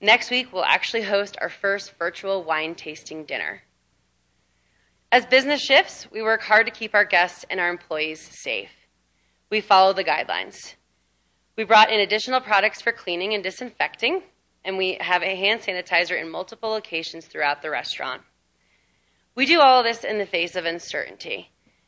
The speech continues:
Every day new co-, information comes out, and we continue to navigate the unknown. Our team members are putting themselves out there when they're serving our guests.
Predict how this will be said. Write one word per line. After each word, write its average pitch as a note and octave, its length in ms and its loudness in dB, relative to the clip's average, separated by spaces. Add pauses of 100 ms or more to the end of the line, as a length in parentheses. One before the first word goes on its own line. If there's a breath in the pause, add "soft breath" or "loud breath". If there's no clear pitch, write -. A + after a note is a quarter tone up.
(160)
Every G3+ 220 4
day A3+ 160 4
new A3 160 0
co-, - 140 -10 (120)
information G3+ 560 -4
comes C4 240 -8
out, D#3 400 0 (280)
and F#3+ 120 -4
we F#3 80 -2
continue F#3 440 -6
to F#3+ 140 -14
navigate D#3+ 580 -2
the E3+ 120 -14
unknown. D3+ 580 -8 (1000)
Our A3 80 6
team C4 220 -2
members B3+ 260 2
are B3 80 0
putting F#3+ 240 0
themselves G3 480 0
out G3 220 2
there D#3 180 0
when D#3+ 100 -4
they're E3 140 -2
serving E3 360 -4
our E3 100 0
guests. C3+ 500 -2